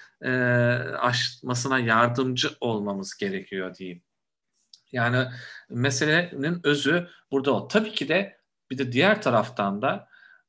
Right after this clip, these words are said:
gene dozaj çok önemli. Bu içeriklerdeki dozaj,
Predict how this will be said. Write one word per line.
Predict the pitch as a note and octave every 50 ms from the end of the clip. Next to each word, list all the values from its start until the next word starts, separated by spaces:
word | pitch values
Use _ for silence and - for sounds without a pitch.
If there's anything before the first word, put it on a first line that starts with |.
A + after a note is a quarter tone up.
| _ _ _
gene | - C#3 D#3+ D#3 C3+ B2
dozaj | A#2+ A#2+ A#2 A2+ A2+ C#3 E3 E3+ - -
çok | - G#2+ G2 -
önemli. | F#2+ F2+ F2+ F2 F2 E2+ - - - _ _ -
Bu | E3+ F#3+
içeriklerdeki | - - - B2+ B2 B2+ B2 B2 B2 A#2+ A#2 A#2 A2 B2 A#2+ A#2+ C#3 - -
dozaj, | A#2 A2 G#2 G2+ A#2 G#2 G2 G2 - -